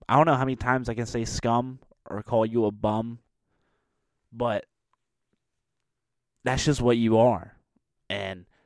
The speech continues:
I, I, I, I hope zero luck in your future. You could become the next Barry Sanders, and I will still despise you because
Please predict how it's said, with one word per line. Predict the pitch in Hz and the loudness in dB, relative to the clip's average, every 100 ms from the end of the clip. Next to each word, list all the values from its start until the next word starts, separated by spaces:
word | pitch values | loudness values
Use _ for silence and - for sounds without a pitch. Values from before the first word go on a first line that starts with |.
| _ _ _ _ _ - | _ _ _ _ _ -6
I, | 98 104 110 - _ - | -2 -2 -4 -10 _ -8
I, | 104 113 - | -6 -6 -6
I, | 113 117 113 113 | -8 -8 -10 -6
I | 113 | 0
hope | 139 165 147 | 4 4 2
zero | 127 131 170 165 160 151 _ _ _ _ - | -6 0 2 2 0 -4 _ _ _ _ -6
luck | 123 107 - - _ - | -4 -4 -8 -20 _ -12
in | 117 110 | -10 -8
your | 113 | -8
future. | - 113 - 98 92 | -6 -6 -6 -8 -8
You | 104 151 | -4 -2
could | 151 | -2
become | 147 - 139 131 | -4 -6 -6 -6
the | 120 | -6
next | 120 123 - | -8 -10 -16
Barry | 98 104 117 139 131 | -14 -8 -6 -6 -8
Sanders, | - - 113 110 92 73 - - _ _ _ _ _ _ _ _ _ _ _ _ _ _ _ - | -12 -8 -4 -4 -4 -6 -12 -20 _ _ _ _ _ _ _ _ _ _ _ _ _ _ _ -8
and | 104 107 | -6 -6
I | - 107 | -2 0
will | 117 110 - _ | 0 0 -4 _
still | - - - 120 117 | -20 -18 -4 0 0
despise | 110 107 - 104 101 101 | -2 -8 -6 -6 -6 -8
you | 101 82 90 | -12 -14 -14
because | 95 113 104 | -12 -12 -12